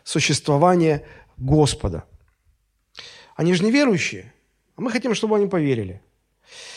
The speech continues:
Но на самом деле совершенно не нужно людей убеждать, э, в том, что Бог существует.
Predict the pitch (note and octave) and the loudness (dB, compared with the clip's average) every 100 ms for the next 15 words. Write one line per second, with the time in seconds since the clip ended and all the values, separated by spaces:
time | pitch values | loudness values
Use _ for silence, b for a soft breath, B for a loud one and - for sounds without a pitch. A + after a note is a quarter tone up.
0 | B B B G3 A3 B3+ G3+ G3+ B3 B3+ | B B B 4 4 2 0 0 0 0
1 | A3 C4 F#3 - F#3+ F#3+ - B3+ A#3+ A#3 | 2 2 2 0 -2 -2 0 0 0 0
2 | A#3 B3 D#3+ E3 E3+ E3 F#3+ G3+ D#3+ D3 | 0 0 0 0 0 0 -2 0 -2 0
3 | D3 C3 F3+ G#3+ - G4+ - C#3 C3 B2 | 0 0 0 0 -2 -10 -8 -4 -4 -2
4 | A#2 - F#3+ G#3 - C#3 C#3 D#3 - C3+ | -4 -4 -2 -2 -2 0 0 0 -4 -4
5 | C#3+ - B2+ F#2+ - | -4 -6 -8 -8 -12